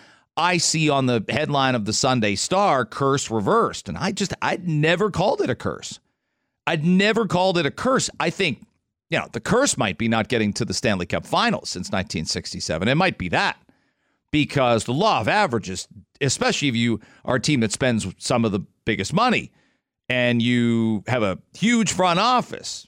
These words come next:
and you got a lot of infrastructure behind you and a brand, and, and players should wanna play for you. And I think they do again now. For a while they didn't, and they do again. Steven Stamkos didn't wanna come back and play here when he had the opportunity to.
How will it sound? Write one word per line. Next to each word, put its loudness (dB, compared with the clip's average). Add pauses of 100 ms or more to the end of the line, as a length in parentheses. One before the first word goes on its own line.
and 0
you 2
got 4
a 4
lot 4
of 2
infrastructure 0
behind 2
you 0
and -2
a -4
brand, 0
and, -2
and -2
players 2
should -4
wanna 0
play 0
for 0
you. 2 (640)
And 2
I 4
think 0
they 2
do 2
again 2
now. -2
For -2
a 2
while 2
they 0
didn't, 0
and 0
they 2
do 0
again. 0 (160)
Steven -2
Stamkos 0
didn't 0
wanna 2
come 0
back -2
and -6
play 0
here 0 (340)
when 2
he 4
had 2
the 2
opportunity -2
to. -2